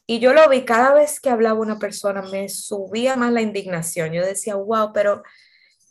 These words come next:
qué mentirosos, qué descarados". O sea, cosas como que un doctor puede ir preso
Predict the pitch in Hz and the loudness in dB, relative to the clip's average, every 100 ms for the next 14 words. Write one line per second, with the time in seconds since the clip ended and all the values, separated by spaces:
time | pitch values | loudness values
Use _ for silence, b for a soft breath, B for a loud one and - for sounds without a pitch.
0 | _ - - 247 269 285 277 262 247 226 | _ -8 2 6 6 6 2 -2 -4 -6
1 | 208 180 180 175 - 165 165 - _ 220 | -2 -2 -2 -4 -8 -8 -8 -10 _ -2
2 | 233 247 240 240 - - 196 175 170 165 | 0 2 2 0 -6 -6 -6 -4 -4 -4
3 | 165 170 190 208 190 - b b b _ | -4 -6 -2 0 -2 -6 b b b _
4 | _ - 247 254 285 285 277 269 269 240 | _ 0 2 4 2 2 2 0 0 0
5 | 220 - 226 233 262 254 247 233 233 208 | 0 0 0 4 2 2 0 0 2 2
6 | 220 233 226 - 196 214 233 233 233 226 | 4 2 0 0 4 4 4 0 -4 -6